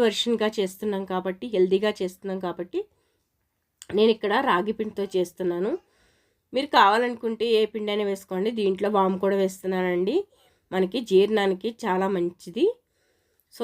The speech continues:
దీంట్లో ఉప్పు, కారం, పసుపు, దీంట్లో వాము వేసాము. మనం దీంట్లో ఎక్స్ట్రా కూడా ఏమీ యాడ్ చేయమండి.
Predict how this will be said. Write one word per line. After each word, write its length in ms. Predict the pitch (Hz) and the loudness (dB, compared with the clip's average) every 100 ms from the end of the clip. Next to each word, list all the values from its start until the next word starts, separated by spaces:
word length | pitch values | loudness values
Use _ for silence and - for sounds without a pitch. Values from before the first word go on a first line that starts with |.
| 233 | -2
దీంట్లో 360 | 190 190 185 202 214 196 | 0 0 0 -2 0 -4
ఉప్పు, 300 | _ 202 196 196 | _ -2 0 0
కారం, 380 | 196 190 185 190 190 | 0 0 2 0 -2
పసుపు, 420 | 185 185 - 196 254 427 _ _ _ - 202 | -6 -6 -8 -2 0 -2 _ _ _ -6 0
దీంట్లో 300 | 196 180 208 208 | 0 2 2 4
వాము 300 | 185 190 190 | 2 2 2
వేసాము. 400 | 190 180 190 190 240 | 2 0 -2 -2 0
మనం 160 | 214 202 185 | 0 0 0
దీంట్లో 280 | 185 180 - - | -2 -2 -8 -6
ఎక్స్ట్రా 300 | 170 - 208 190 | -8 -6 -6 -4
కూడా 160 | 196 196 185 | -2 2 4
ఏమీ 160 | 185 190 | 4 0
యాడ్ 160 | 170 - | -2 -4
చేయమండి. 460 | 190 196 175 175 | -6 -2 -2 0